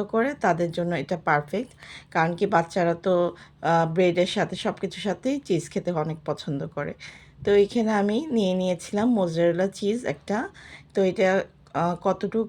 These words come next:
ওজনের সেটাও দেখাই দিয়েছি। এটা কিন্তু দুইশো গ্রামের একটা মোজারেলা চিজ। এটা নিয়ে নিয়েছি।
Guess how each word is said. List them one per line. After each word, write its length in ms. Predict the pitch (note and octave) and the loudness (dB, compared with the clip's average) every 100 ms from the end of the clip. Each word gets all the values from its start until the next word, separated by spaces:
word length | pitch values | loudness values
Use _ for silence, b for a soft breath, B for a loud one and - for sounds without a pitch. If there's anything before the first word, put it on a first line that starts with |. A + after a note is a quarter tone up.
| - - | -4 -2
ওজনের 460 | F3+ F#3+ F#3 A#3+ D#4+ | 0 0 -2 -4 -6
সেটাও 340 | G3+ F3+ F3+ | -4 2 2
দেখাই 340 | F3 D#3+ F#3 E3+ | 2 -2 -2 -2
দিয়েছি। 440 | F3 E3+ - C4+ G4 B B B | -2 -2 -2 -4 -4 B B B
এটা 180 | C#3+ F3+ | -4 -4
কিন্তু 340 | F3 G3 F3 F#3+ | -2 -6 -2 -2
দুইশো 340 | F#3+ F#3+ A3+ | -2 -2 -2
গ্রামের 440 | F#3 F3+ E3 F#3+ F4+ B B B - | 0 0 -2 -2 -6 B B B -4
একটা 280 | D#3+ D#3+ F#3+ | -4 -2 -2
মোজারেলা 540 | F3+ E3+ E3 D#3+ E3+ | -2 0 0 0 -2
চিজ। 340 | - F3+ G3+ C#4 - B B - | -2 -6 -6 -6 -14 B B -6
এটা 220 | D#3+ F#3 | -4 -2
নিয়ে 200 | F#3 F3 | 0 0
নিয়েছি। 440 | E3+ F3 F3 - | 0 -2 -4 -6